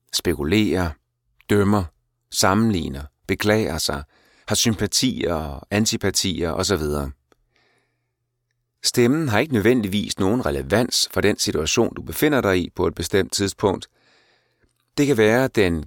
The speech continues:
genopliver den umiddelbare eller fjernere fortid, eller den holder måske prøve på eller forestiller sig mulige situationer i fremtiden.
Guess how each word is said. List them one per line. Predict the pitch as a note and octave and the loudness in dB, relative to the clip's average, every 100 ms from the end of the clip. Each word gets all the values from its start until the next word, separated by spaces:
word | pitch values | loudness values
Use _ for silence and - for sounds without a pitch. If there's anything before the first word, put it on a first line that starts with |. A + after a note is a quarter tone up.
| - | -2
genopliver | E2+ G2+ G#2 G#2 F#2 D#2 | 0 0 0 -2 -2 -2
den | F2 F2 E2+ | -2 -4 -2
umiddelbare | G#2+ A#2 A#2+ F#2+ C#2+ C#2+ D#2 - | 0 0 2 2 0 -2 -6 -8
eller | E2+ F2+ | -2 -2
fjernere | G#2+ - D2+ E2 G2 E2+ | -2 -2 -2 0 -2 -2
fortid, | - G#2+ A#2+ - A2 - _ _ _ _ _ _ _ | 0 0 2 2 2 0 _ _ _ _ _ _ _
eller | A#2 C#3 | 2 2
den | C#3 A2 | 2 2
holder | A2 F2+ | 2 2
måske | F2+ F2 - G#2 | 2 0 -2 -4
prøve | - - E2 G2 B2+ | -4 -2 2 2 2
på | G#2+ F2 F2+ - | 0 -2 -4 -8
eller | E2 | -6
forestiller | D2+ E2+ G2 A#2+ G#2+ E2 | -4 0 0 0 -2 -2
sig | F2 F2 | -2 -2
mulige | F2 E2 F2 G2 | -2 -2 -2 -2
situationer | - A#2+ B2 A#2 D#2+ A#1+ - | 0 2 0 0 -4 -4 -6
i | - | -6
fremtiden. | G#2 B2+ B2+ - D#2+ | -2 -2 0 -2 -4